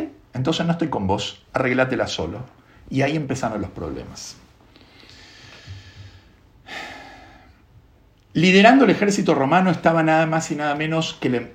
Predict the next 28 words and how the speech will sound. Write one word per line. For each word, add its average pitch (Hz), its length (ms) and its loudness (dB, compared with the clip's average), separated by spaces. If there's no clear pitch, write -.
el, 120 300 0
el 123 140 0
general 135 400 0
de 127 120 0
guerra 143 340 2
Julio 147 380 2
Severo, 143 420 2
quien 143 220 2
lo 139 160 2
trae 202 260 4
Adriano 165 440 2
de 127 160 4
Britania 123 840 0
para 135 180 4
esta 147 220 2
misión. 110 540 -6
El 151 100 2
historiador 170 500 6
romano 170 760 4
Dion 160 460 4
Casio 135 760 2
cuenta 196 300 2
en 170 100 2
detalle 151 520 2
cómo 135 220 -2
fue 135 180 0
la 120 100 4
batalla. 98 540 -2